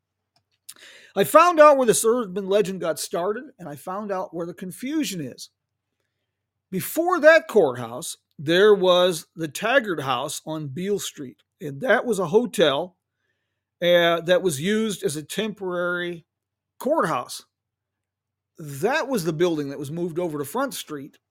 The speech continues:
and used as the commercial hotel. Apparently,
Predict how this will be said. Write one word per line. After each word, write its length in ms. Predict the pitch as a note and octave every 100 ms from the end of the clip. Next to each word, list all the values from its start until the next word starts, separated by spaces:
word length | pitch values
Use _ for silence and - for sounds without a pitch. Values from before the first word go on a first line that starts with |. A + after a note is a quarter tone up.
| _ -
and 180 | D3+
used 400 | D#3+ E3+ E3 D#3
as 200 | D3+ D3+
the 80 | D3+
commercial 440 | C#3 E3+ E3+ - C#3+
hotel. 480 | C#3+ C#3 D3 G#2 - _ _ _ _ _ _ _ _
Apparently, 840 | G3 - D4+ F4 G#3+ F#3+ E3 F3